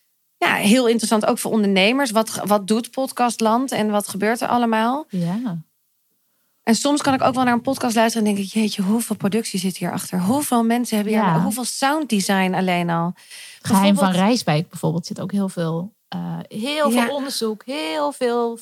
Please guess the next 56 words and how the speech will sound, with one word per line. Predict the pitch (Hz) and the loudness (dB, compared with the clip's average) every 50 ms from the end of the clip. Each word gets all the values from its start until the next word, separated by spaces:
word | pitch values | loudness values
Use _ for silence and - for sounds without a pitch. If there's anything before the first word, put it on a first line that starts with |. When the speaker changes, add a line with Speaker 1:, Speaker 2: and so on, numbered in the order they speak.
| - | -14
Speaker 2:
verschillende | - - 220 - - 254 262 247 233 226 233 226 | -12 -10 -10 -6 -4 -4 -2 -2 -2 -4 -6 -2
kanten, | - 226 226 220 214 214 - 202 | -2 0 0 0 -2 -4 -4 -6
heel | 202 208 214 214 214 220 | -6 -4 0 2 2 2
Speaker 1:
Ja. | 220 - | 2 0
Speaker 2:
veel... | - 220 214 214 208 208 208 - _ - - - - - - _ _ _ | -2 -6 -6 -4 -4 -6 -6 -10 _ -20 -20 -20 -20 -20 -20 _ _ _
Ik | - - | -16 -8
vind | - 190 185 | -6 -4 -4
het | 180 - | -4 -6
prachtig. | - - - - - 165 170 - - | -8 -8 -8 -6 -8 -8 -8 -4 -4
Speaker 1:
Of | 262 220 | -4 -2
de, | - - 208 | -2 -4 -2
de, | 214 233 240 254 - | 2 2 2 2 2
de | - 240 240 233 | 2 2 2 4
media, | 233 240 247 262 254 247 240 220 | 4 4 4 4 4 2 2 2
de | 214 233 | 0 0
Deventerse | - 247 254 262 233 262 240 - 240 220 - 247 240 | 0 0 0 0 0 0 -2 -2 -2 -2 -2 0 0
Mediazaak | 233 233 247 269 277 285 277 269 247 262 269 302 320 - | 0 0 0 -2 -2 -2 -2 -2 -2 -4 -4 -6 -6 -8
heet | - 254 247 | -4 -2 -2
Speaker 2:
Ah, | 233 | 0
Speaker 1:
die | 233 | 0
Speaker 2:
ja. | 208 180 | 0 -2
Speaker 1:
zo? | 190 196 - _ | -2 -4 -4 _
Speaker 2:
Ja, | 233 220 | -2 0
ja, | 220 208 | 0 0
ja, | 202 196 190 | 0 0 0
ja. | 180 | 0
Speaker 1:
Daar | 185 254 262 | 0 0 0
hebben | 277 302 302 | 0 -2 -2
ze | - 294 | -2 -2
gewoon | 285 277 269 262 247 | 0 0 0 0 -2
vijf | - - - 285 294 311 302 - | -4 -4 -2 0 0 0 -2 -2
jaar | - 269 262 - | -2 -2 0 0
of | - 240 233 | 0 -2 -2
langer. | 247 262 269 262 - | -2 -2 -2 -4 -4
Dat | 254 262 247 | -4 -4 -4
is | 277 254 - - - | -4 -6 -8 -8 -4
echt | - 277 262 - - - - | -2 -2 -2 -2 -4 -6 -6
een | - 247 | -6 -6
Speaker 2:
Bizar, | 214 170 247 226 | -4 -2 -2 -2
hè? | 208 190 | -2 -2
Speaker 1:
productie | 226 285 196 233 262 247 226 | -2 -4 -4 -4 -4 -4 -4
van | - 233 226 226 | -2 -2 -2 0
jaren. | 214 208 247 262 269 277 269 262 240 220 214 220 247 247 214 185 180 175 202 | 0 0 0 0 0 0 0 0 0 0 0 0 0 0 0 -2 -2 -4 -2
Ja. | 196 214 208 | 0 0 0
Speaker 2:
Ja, | 190 - - _ _ | -2 -4 -8 _ _
mooi, | - 185 190 190 175 160 | -4 -2 -2 0 0 -2
hè? | 160 202 226 - _ _ | -4 -6 -8 -10 _ _
Speaker 1:
The | - 220 | 4 4
Missing | 226 240 262 277 - - 269 247 | 6 6 6 4 2 2 0 0
Crypto | - - 277 277 - - 262 | 0 0 -2 0 0 -4 -4
Queen, | 262 - 262 269 302 311 | -2 -2 -2 0 0 0
heb | 277 240 | -2 -4
je | - 226 | -2 -2
die | 233 254 247 | -2 -2 -2
geluisterd? | - 247 240 240 240 233 - 196 190 180 | 0 0 0 0 0 0 -2 -2 -2 0
Speaker 2:
Nee, | 165 170 | 0 -2